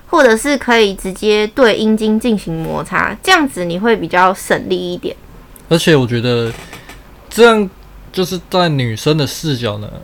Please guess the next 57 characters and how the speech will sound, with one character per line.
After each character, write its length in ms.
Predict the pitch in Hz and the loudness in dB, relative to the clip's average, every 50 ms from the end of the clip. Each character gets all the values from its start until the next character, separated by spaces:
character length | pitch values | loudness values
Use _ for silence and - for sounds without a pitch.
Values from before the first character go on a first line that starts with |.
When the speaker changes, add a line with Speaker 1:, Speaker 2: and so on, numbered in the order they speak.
| - - | -8 -6
Speaker 2:
应 120 | 190 202 | -4 0
该 160 | 202 214 208 | 2 2 2
也 60 | 170 131 | 2 4
会 180 | 147 185 160 | 2 2 2
有 80 | 139 131 | 2 2
一 40 | 131 | 0
点 140 | 120 113 | -2 -6
爽 360 | 104 - - - - 120 113 117 | -8 -8 -10 -10 -8 -8 -8 -8
感， 160 | - 123 - - | -8 -8 -8 -6
因 120 | 156 165 | -2 -2
为 60 | 175 170 | 0 0
女 140 | 147 120 | 0 -2
生 200 | 107 - 135 131 | -2 -2 -4 -4
是 100 | 127 135 | -4 -6
从 340 | 135 - - - 110 104 107 104 | -8 -8 -8 -8 -8 -8 -10 -8
上 300 | - - 156 120 110 - | 0 2 2 2 2 -2
往 140 | - - 117 | -8 -12 -14
下 200 | - - 135 113 | -8 -6 -6 -4
去 80 | 107 107 - | -6 -8 -10
看 160 | - - - 131 127 135 | -14 -16 -16 -16 -18 -18
的， 60 | - - - - - - - - - - | -20 -20 -20 -20 -20 -20 -20 -14 -8 0
那 120 | 170 185 196 | 2 2 4
男 200 | 170 143 139 135 | 4 4 2 4
生 140 | 151 160 160 | 2 2 2
就 80 | 170 | 4
有 120 | 170 151 147 | 4 4 4
点 160 | 139 120 110 | 2 0 0
像 160 | 110 151 143 | 0 -2 -2
是 140 | 127 143 143 | 0 -2 -2
仰 320 | 131 123 113 101 107 113 135 | 0 0 0 0 -2 0 4
望 240 | 156 170 147 135 | 6 6 6 6
的 80 | 120 117 | 4 0
感 200 | 110 107 107 - 120 | -4 -6 -8 -10 -14
觉。 120 | - - - - - - - - - - - - - - - - - | -14 -16 -16 -16 -18 -18 -20 -20 -20 -20 -20 -20 -20 -20 -20 -12 -4
Speaker 1:
对， 280 | - 175 - - - - - - - - - - - - - - - - - - - - - - - - - - | -2 -2 -2 -2 -6 -12 -20 -20 -20 -20 -20 -20 -20 -20 -20 -20 -20 -20 -20 -20 -20 -20 -20 -20 -20 -20 -12 -6
而 120 | - 254 | -6 0
且 160 | 277 320 294 | 4 4 4
踩 180 | 285 - 269 233 | 4 4 2 2
在 200 | 240 320 349 339 | 4 4 4 4
男 220 | 294 262 240 240 | 4 4 4 2
生 300 | 247 - 277 269 269 277 | 2 2 2 2 2 2
身 300 | 269 - 262 254 254 269 | 2 2 2 2 2 2
上 200 | 262 285 262 240 | 2 2 2 2
的 160 | 208 190 190 | 2 0 0
力 160 | 196 220 220 202 | -2 -2 -4 -2
道 220 | 220 226 208 190 | 0 2 2 2
呢， 320 | 180 180 175 175 170 165 | 0 0 -2 -2 -4 -4
其 180 | 190 - - 240 | -6 -6 -6 -4
实 160 | 240 233 247 262 | -2 -2 2 4
要 180 | 311 311 277 | 6 6 6
有 160 | 233 214 202 | 6 6 4
一 40 | 208 | 4
点 260 | 208 196 175 165 165 | 2 0 0 -2 -4
循 360 | 170 - - 202 185 180 190 220 | -6 -6 -6 -6 -4 -4 -4 -6
序 260 | - - 269 233 190 | -4 -4 -4 -4 -4
渐 320 | 180 - 233 202 170 180 175 | -2 -2 -2 0 0 -4 -6
进， 240 | - - 196 165 | -8 -6 -8 -8